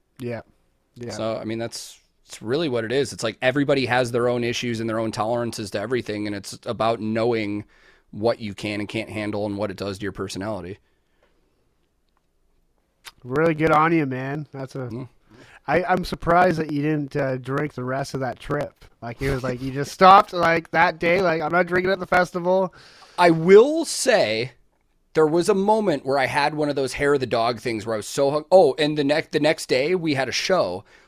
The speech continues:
Speaker 2: but it was, uh, uh, they do pool parties at this resort. So it was an acoustic show at the pool with no cover, and it's a hundred and five degrees out. <laughs> So I'm like,
Speaker 1: Wow.
Speaker 2: <laughs> so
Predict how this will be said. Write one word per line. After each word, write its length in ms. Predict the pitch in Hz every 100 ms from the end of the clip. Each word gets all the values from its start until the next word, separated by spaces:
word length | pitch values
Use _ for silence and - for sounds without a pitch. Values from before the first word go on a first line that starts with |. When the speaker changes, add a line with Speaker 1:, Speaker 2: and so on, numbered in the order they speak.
| _
Speaker 2:
but 120 | 139
it 80 | 135
was, 160 | 135 110 -
uh, 120 | 131 - 123
uh, 200 | 120 107
they 200 | 117 127
do 180 | 147
pool 280 | 113 - 214
parties 600 | - 117 95 80 82 - _
at 140 | 107 104
this 220 | 104 -
resort. 440 | 104 98 95 76 _ _ _ _ _
So 260 | - - 143
it 180 | 135 160
was 140 | 131
an 80 | 135
acoustic 560 | 117 - 254 233 160 -
show 460 | - 98 78 123 - _ _ _ -
at 240 | 131 190 -
the 80 |
pool 600 | - - 202 160 95 113 _ _ -
with 200 | 135 143
no 280 | 143 151 175
cover, 580 | - 175 139 113 107 - _
and 100 | 135
it's 140 | 131 127
a 60 |
hundred 420 | 123 - 151 151 147
and 120 | 127
five 320 | 120 117 117
degrees 380 | 117 107 104 -
out. 160 | 87
<laughs> 100 | - - - - -
So 120 | - -
I'm 240 | 190 180 180
like, 560 | 170 185 175 - - 113
Speaker 1:
Wow. 440 | 117 120 120 117 330 - - - 262
Speaker 2:
<laughs> 440 | 233 - 262 202
so 380 | - 233 156 147